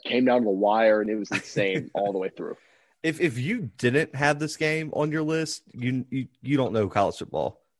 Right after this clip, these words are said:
Speaker 2: Uh,
Speaker 1: If
Speaker 2: it's
Speaker 1: you didn't
Speaker 2: just
Speaker 1: watch this game,
Speaker 2: Yes.
Speaker 1: <laughs> turn, turn this podcast off and go watch the replay right now.
Speaker 2: <laughs> And come back to us. I mean,
Speaker 1: What,
Speaker 2: what
Speaker 1: yeah.
Speaker 2: what a game! I mean, Brandon, we,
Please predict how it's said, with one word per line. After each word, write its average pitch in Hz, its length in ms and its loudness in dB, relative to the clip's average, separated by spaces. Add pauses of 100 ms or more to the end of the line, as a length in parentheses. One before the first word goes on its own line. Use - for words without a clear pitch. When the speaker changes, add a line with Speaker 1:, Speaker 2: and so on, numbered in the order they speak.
(140)
Speaker 2:
Uh, 113 300 6
Speaker 1:
If - 20 6
Speaker 2:
it's 110 60 4
Speaker 1:
you 208 60 6
didn't 240 160 6
Speaker 2:
just 113 100 2
Speaker 1:
watch 131 280 6
this 113 200 0
game, 98 400 2
Speaker 2:
Yes. 92 600 2 (400)
Speaker 1:
<laughs> - 680 -6
turn, 160 300 4
turn 185 200 4
this 185 160 4
podcast 123 560 2
off 107 160 -2
and 104 100 -6
go 101 80 -2
watch 104 280 -2
the 92 60 -12
replay 92 380 -8 (200)
right 95 180 -2
now. 82 220 -8 (360)
Speaker 2:
<laughs> - 800 0
And 151 140 6
come 139 200 4
back 113 240 6
to 101 220 0
us. - 260 -6 (460)
I 139 200 4
mean, 123 300 -2
Speaker 1:
What, 147 140 2
Speaker 2:
what 139 260 -2
Speaker 1:
yeah. 113 220 2 (360)
Speaker 2:
what 185 500 0
a 123 140 6
game! 107 400 4
I 104 60 6
mean, 123 240 2 (100)
Brandon, 117 320 4
we, 180 420 0